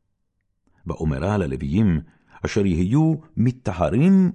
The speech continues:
ובאים שומרים השערים, לקדש את יום השבת. גם זאת זוכרה לי, אלוהי, וחוסה עלי כרוב חסדך. גם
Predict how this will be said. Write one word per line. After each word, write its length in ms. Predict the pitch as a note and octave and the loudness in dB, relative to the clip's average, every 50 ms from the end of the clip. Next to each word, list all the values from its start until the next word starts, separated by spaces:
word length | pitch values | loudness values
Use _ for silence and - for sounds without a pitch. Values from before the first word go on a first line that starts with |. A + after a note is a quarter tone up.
| - | -2
ובאים 760 | - G#2 F#2+ E2+ E2 - - - A#2 B2 C#3+ D3+ E3 E3+ E3 D3 | -4 -2 -2 -2 -6 -8 -6 -4 0 2 2 4 4 2 2 0
שומרים 680 | - - - - G2+ E2+ D2+ C#2 D2 F2 A2+ C3 C#3 A#2+ | -4 -6 -4 -2 0 0 0 0 -2 0 0 2 2 0
השערים, 640 | F#2+ G2+ - - - - - E2 E2+ F2 D#2+ C2 - - _ _ _ _ _ _ _ - - | 0 -2 -4 -4 -4 -4 -2 -2 0 0 0 -2 -4 -10 _ _ _ _ _ _ _ -12 -10
לקדש 720 | D2+ - - - C#2+ C#2 D2 G#2 C3 C3+ - - - - - - G#2 | -8 -8 -8 -8 -6 -2 0 0 0 0 -2 -8 -14 -16 -8 -6 -6
את 140 | G#2 - | -4 -2
יום 200 | D#2 D#2 D2+ D2 | -2 -2 0 -2
השבת. 600 | D2 D#2+ F2 - - E2 - - - - _ - - _ _ _ _ _ _ _ _ _ _ _ _ - | -2 -4 -4 -6 -6 -6 -6 -8 -12 -16 _ -20 -20 _ _ _ _ _ _ _ _ _ _ _ _ -12
גם 200 | - D2 C#2+ C2+ | -10 -8 -8 -8
זאת 420 | - - D#2+ G#2+ A#2+ - - - _ _ _ _ _ _ _ _ | -8 -6 -4 -4 -4 -4 -8 -16 _ _ _ _ _ _ _ _
זוכרה 480 | - C2 C2+ D#2+ D#2 - - D2+ D2+ D2 | -12 -8 -6 -6 -6 -6 -6 -6 -6 -6
לי, 340 | B1+ C#2 F2+ G#2 G#2+ G#2+ G#2 - | -4 -2 0 0 0 0 -2 -2
אלוהי, 520 | E2+ E2+ D2+ C#2 - - D2+ C#2 C#2 C2+ C2+ - _ _ _ _ _ _ _ - | -4 -2 -2 -2 -2 -2 -2 -2 -4 -6 -8 -12 _ _ _ _ _ _ _ -8
וחוסה 540 | - E2 - - - - D#3 C#3 - - - - | -8 -8 -8 -6 -4 0 0 0 0 -2 -4 -4
עלי 380 | B1 C#2+ C#2+ C#2+ C#2+ C#2+ C#2+ C#2+ - _ _ _ _ _ _ _ | -2 -4 -4 -4 -4 -6 -8 -10 -14 _ _ _ _ _ _ _
כרוב 400 | - F#2 E2 D2 E2 A2 A2+ G2+ | -4 -2 0 0 0 0 0 -2
חסדך. 540 | - - - - - - - D2 - - - - - - _ _ _ _ _ _ _ _ _ _ _ _ _ _ _ _ _ _ _ _ _ - | -6 -8 -8 -8 -8 -8 -8 -10 -12 -12 -14 -20 -20 -20 _ _ _ _ _ _ _ _ _ _ _ _ _ _ _ _ _ _ _ _ _ -6
גם 320 | D#2 D#2 D2+ D#2 D2+ D2+ | -4 -2 0 0 0 0